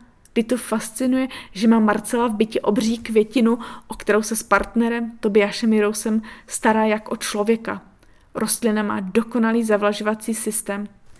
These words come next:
Od té doby mě Dita pořád přesvědčuje,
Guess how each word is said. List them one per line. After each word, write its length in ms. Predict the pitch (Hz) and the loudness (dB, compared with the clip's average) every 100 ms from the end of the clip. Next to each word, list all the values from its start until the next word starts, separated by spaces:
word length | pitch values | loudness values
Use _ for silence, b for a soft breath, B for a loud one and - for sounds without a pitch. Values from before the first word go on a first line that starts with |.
| B B B - | B B B -10
Od 180 | 233 | -4
té 140 | - 254 | 0 2
doby 340 | 220 202 202 | 4 4 2
mě 200 | 202 208 | 0 0
Dita 280 | 208 220 220 | 0 0 -2
pořád 500 | 220 - 254 277 294 | -4 -4 0 2 2
přesvědčuje, 840 | - 233 214 208 202 - 214 214 | -4 -4 -4 -4 -4 0 0 0